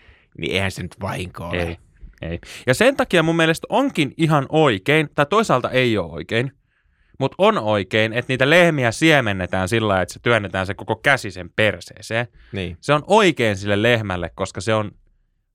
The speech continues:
Speaker 2: vaarallinen, se on salakavala, juonitteleva. Mut sit taas toisaalta se ei oo oikein, koska silloin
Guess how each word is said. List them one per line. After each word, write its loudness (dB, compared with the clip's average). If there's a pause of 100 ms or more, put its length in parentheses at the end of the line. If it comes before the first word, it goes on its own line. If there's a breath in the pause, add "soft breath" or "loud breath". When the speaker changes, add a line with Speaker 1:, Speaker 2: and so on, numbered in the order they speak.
(140)
Speaker 2:
vaarallinen, 2
se -10
on -6
salakavala, 0 (640)
juonitteleva. 2 (320 soft breath)
Mut -2
sit 0
taas 2
toisaalta 4
se 0
ei 4
oo 4
oikein, 2
koska -6
silloin 0